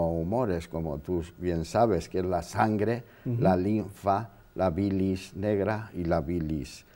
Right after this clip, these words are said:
Speaker 1: blan-,
Speaker 2: Blanca.
Speaker 1: amarilla. Entonces, en ese estudio se comenzó toda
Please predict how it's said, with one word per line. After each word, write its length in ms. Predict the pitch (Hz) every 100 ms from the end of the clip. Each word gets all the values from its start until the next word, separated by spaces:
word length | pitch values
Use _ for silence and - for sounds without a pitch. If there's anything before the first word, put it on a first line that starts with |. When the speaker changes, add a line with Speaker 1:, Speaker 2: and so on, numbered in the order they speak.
| - - _ -
Speaker 1:
blan-, 280 | 82 82 80 -
Speaker 2:
Blanca. 80 | 92
Speaker 1:
amarilla. 580 | 87 85 95 76 69 78 - - - _ - - - - -
Entonces, 720 | 95 90 107 95 117 117 117 - - -
en 140 | 101
ese 200 | 104 120
estudio 640 | 110 - 127 107 135 127 -
se 220 | 104 - 87
comenzó 600 | 101 98 85 - 117 101
toda 560 | - 117 107 104 101